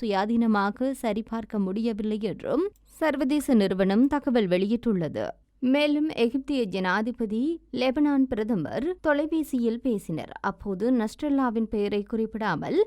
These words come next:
லெபனானின் இறையாண்மை பாதிப்புக்கு உள்ளாவதை எகிப்து விரும்பவில்லை என்று கூறினார். எகிப்து ஈரானுக்கு எதிரான நிலைப்பாட்டை கொண்டுள்ளது. ஈரானில் பினாமி அமைப்புகள் மற்றும் அதன் கொள்கைகளுக்கு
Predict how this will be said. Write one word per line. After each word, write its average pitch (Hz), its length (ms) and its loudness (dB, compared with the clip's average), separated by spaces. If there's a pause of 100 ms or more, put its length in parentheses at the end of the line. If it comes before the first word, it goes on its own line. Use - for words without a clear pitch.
(120)
லெபனானின் 285 680 2
இறையாண்மை 220 600 2
பாதிப்புக்கு 208 540 -2
உள்ளாவதை 196 460 0 (200)
எகிப்து 240 440 -4
விரும்பவில்லை 262 560 0
என்று 196 300 -2
கூறினார். 156 580 -8 (300)
எகிப்து 220 460 -4
ஈரானுக்கு 202 520 0
எதிரான 180 440 -2
நிலைப்பாட்டை 240 640 -2
கொண்டுள்ளது. 240 640 0 (420)
ஈரானில் 302 540 0
பினாமி 247 420 6
அமைப்புகள் 262 540 4
மற்றும் 233 460 4
அதன் 208 360 4
கொள்கைகளுக்கு 277 960 0